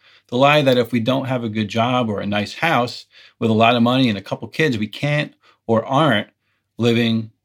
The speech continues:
the American dream. And it's total, total nonsense. Living your own American dream is not dictated by a fixed set of rules or standards.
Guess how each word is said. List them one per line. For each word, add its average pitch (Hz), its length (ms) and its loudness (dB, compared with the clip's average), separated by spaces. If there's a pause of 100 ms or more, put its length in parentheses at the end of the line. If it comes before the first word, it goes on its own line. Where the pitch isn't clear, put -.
(120)
the 107 140 0
American 104 400 -2
dream. 139 240 0
And 101 80 -2
it's - 160 -12
total, 147 580 -4 (120)
total 123 320 -2
nonsense. - 580 -4 (560)
Living 160 320 4
your 151 160 2
own 147 180 2
American 123 440 2
dream 127 340 0
is 107 140 -2
not 117 420 0
dictated 107 560 -4
by 98 140 -2
a 95 80 -8
fixed - 340 -10
set 127 160 -2
of 107 80 -2
rules 143 480 -6
or - 140 -10
standards. - 560 -6